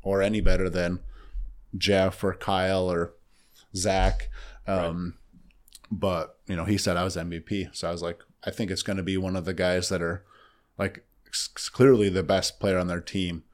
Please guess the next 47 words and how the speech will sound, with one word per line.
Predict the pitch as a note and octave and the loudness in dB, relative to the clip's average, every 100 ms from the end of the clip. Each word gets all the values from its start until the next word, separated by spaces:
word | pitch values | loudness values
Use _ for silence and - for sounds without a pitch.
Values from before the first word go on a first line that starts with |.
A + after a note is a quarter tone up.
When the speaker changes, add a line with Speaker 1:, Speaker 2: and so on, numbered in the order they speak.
| - | -14
Speaker 2:
Mm-hmm. | A#2 G2+ F#2+ F#2+ - | -10 -8 -10 -14 -12
Speaker 1:
as | E2+ | -6
long | F2+ F2+ | -4 -4
as | F2 | -6
they, | F2 F2 E2+ D2 - _ | -4 -2 -2 -6 -12 _
they | E2 E2 D#2+ | -10 -8 -6
do | F#2+ F2+ | -4 -4
pretty | E2+ E2 | -4 -4
good." | D#2+ F2+ E2+ - _ _ - | -2 -2 -2 -8 _ _ -14
Speaker 2:
Right. | D#2+ - | -14 -8
Speaker 1:
Um, | F2+ E2+ | -6 -6
but | F2+ | -4
he's | F#2+ F2+ | -4 -4
like, | F2 F2 | -4 -2
"Well, | E2+ E2+ - _ - _ _ | -2 -2 -6 _ -20 _ _
the | G2 | 0
M | F#2+ | 0
V | F2+ F2 | 0 -2
P | - G#2+ F#2 F2 _ _ - | 2 2 2 -2 _ _ -10
should | - A2+ | 0 2
be | F#2+ | 2
the | F2 F2 | 2 2
best | F2+ F2+ - | 0 0 -2
player | F#2+ F#2 F2 | 0 2 2
on | E2+ | 0
the | |
best | F2 G2 - | 0 0 -2
team." | - G2 D#2+ - _ _ | -2 -2 -4 -10 _ _
I | |
Speaker 2:
Right. | - | -8
Speaker 1:
said, | - - _ _ _ - - - _ _ _ _ _ _ - | -8 -10 _ _ _ -20 -20 -20 _ _ _ _ _ _ -6
"Sure, | - G#2+ F#2+ F#2+ - - | 2 4 4 0 -12 -6
I | |
don't | F#2 F2+ | -4 -2
know | F#2 F#2 | -2 0
that | F2 | 0
would | E2+ | -2
be | F#2 | -2
the | D#2+ | -2
best | F2 - | -4 -2
player | G2 | -2
on | F2+ | -2
the | F2 | -4
team, | - A#2+ F#2+ | -2 -2 0
but, | F2 E2+ - _ - | -2 -4 -8 _ -16
Speaker 2:
Right. | E2 E2 - _ - | -14 -14 -18 _ -10
Speaker 1:
um, | D#2+ D2+ | -8 -8